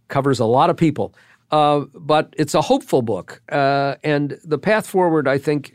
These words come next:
uh, comes in a couple of directions. And I'm hopeful in part because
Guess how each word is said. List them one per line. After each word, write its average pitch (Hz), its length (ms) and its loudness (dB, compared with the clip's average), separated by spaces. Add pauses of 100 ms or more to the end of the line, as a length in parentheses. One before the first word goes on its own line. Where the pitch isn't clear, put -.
uh, 131 640 0
comes 151 240 -2
in 139 100 0
a 131 40 -2
couple 143 300 -2
of 127 100 -2
directions. 117 640 -6
And 120 140 -4
I'm 117 160 0
hopeful 170 500 -2
in 120 140 -6
part 156 340 -2
because 123 460 -2